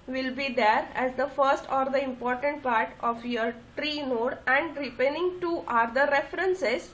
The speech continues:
to its left and right child nodes. They will be holding the references or the addresses. They will be of type pointers because they will be holding the addresses. So here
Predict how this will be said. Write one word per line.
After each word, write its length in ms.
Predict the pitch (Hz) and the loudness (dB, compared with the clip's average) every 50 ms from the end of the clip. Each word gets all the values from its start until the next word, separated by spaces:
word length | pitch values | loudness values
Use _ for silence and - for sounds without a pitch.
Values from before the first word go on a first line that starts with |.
| - - | -10 -6
to 160 | 285 285 262 | -6 -4 -2
its 280 | - 285 311 311 - - | 0 -2 -2 -2 -4 -4
left 320 | 269 262 320 359 - - - | -2 -2 -2 -2 -4 -6 -6
and 240 | - - - 359 415 - - - - - - - | -4 -2 0 0 -2 -4 -8 -18 -20 -20 -16 -4
right 320 | - 240 233 233 233 233 - | 2 4 4 4 4 0 -2
child 320 | - 233 208 220 208 190 | 0 2 2 2 0 -2
nodes. 300 | 190 170 151 165 - - - - - - - - - | -4 -4 -4 -6 -8 -12 -20 -20 -20 -20 -20 -20 -4
They 220 | - 240 277 320 330 | 4 6 6 6 6
will 200 | 330 330 311 262 | 2 -4 -6 -4
be 80 | 262 285 | -4 -2
holding 440 | 302 302 247 220 220 220 247 240 247 | 0 2 2 2 2 0 -2 0 2
the 120 | 302 302 | 2 2
references 680 | 262 233 226 226 254 247 240 262 254 - 254 285 277 - | 4 2 0 0 -2 -4 -4 -4 -2 -2 -2 -2 -2 -2
or 240 | - 233 226 220 220 | -2 0 0 0 0
the 180 | 220 277 359 440 - - - | 0 0 0 -2 -4 -6 -4
addresses. 680 | - 233 208 214 - 233 226 214 220 - 196 180 180 - - | -2 -2 -2 -2 0 0 0 0 -2 -2 -2 -4 -4 -4 -4
They 200 | 220 247 247 285 | -2 0 0 0
will 220 | 277 262 262 254 240 | -2 -2 -4 -6 -4
be 140 | 233 240 233 | -2 0 0
of 240 | 226 226 226 - - | 0 0 -2 -2 -2
type 240 | 254 302 415 - - - - - - | -2 -2 -2 -4 -8 -18 -20 -8 -4
pointers 640 | 262 233 220 214 220 - - 175 156 160 - - - - - - 226 | 0 0 0 0 -2 -2 -2 -2 -2 -2 -4 -6 -16 -18 -16 -10 -10
because 380 | 254 269 262 262 262 285 247 | -6 0 2 2 2 2 0
they 160 | 240 240 226 | -2 -2 -2
will 180 | 226 226 226 233 | -2 -4 -6 -6
be 120 | 233 240 | -6 -6
holding 480 | 247 247 240 226 226 214 226 220 226 220 | -4 -4 -2 -4 -4 -4 -4 -6 -4 0
the 180 | 269 330 480 494 - - - - - - - - - - - - - - - - | 0 0 0 0 -4 -10 -20 -20 -20 -20 -20 -20 -20 -20 -20 -20 -20 -20 -2 4
addresses. 800 | - 247 254 240 269 285 277 247 247 - 180 147 175 - - - - - - - - - - - | 6 6 6 8 8 8 8 8 6 0 -2 -2 -2 -6 -12 -18 -20 -20 -20 -20 -20 -20 -20 -12
So 220 | - - 349 339 | -4 0 0 2
here 400 | 349 359 349 339 311 311 359 381 | 2 2 4 4 4 4 4 2